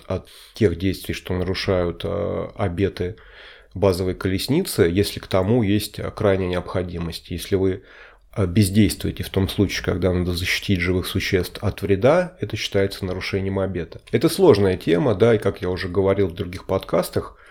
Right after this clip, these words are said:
совмещение обетов разных колесниц – довольно сложная тема. Пока же я могу сказать, и это будет темой следующего подкаста, что как определить, готовы ли вы перейти на стадию практики Великой Колесницы, Махаяны. Практику Махаяны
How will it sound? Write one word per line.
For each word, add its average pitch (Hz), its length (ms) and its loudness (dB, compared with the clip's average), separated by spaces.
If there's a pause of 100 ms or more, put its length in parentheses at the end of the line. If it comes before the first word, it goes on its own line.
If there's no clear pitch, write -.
совмещение 101 800 0
обетов 92 800 -2
разных 95 500 2
колесниц – 104 600 -2
довольно 104 380 2
сложная 82 480 0
тема. 98 460 -4 (440)
Пока 165 340 4
же 117 240 0 (320)
я 104 100 4
могу 104 240 4
сказать, 113 540 4
и 101 40 2
это 101 200 2
будет 95 260 -2
темой 90 260 -2
следующего 143 460 -2
подкаста, 90 640 -4
что 95 460 0 (280)
как 135 200 2
определить, 117 800 0
готовы 104 460 4
ли 110 60 0
вы 170 120 2
перейти 110 320 -6
на 104 160 2
стадию 104 480 0
практики - 480 -2
Великой 98 360 -6
Колесницы, - 680 -8 (160)
Махаяны. 98 680 0 (200)
Практику 139 460 0
Махаяны 117 760 2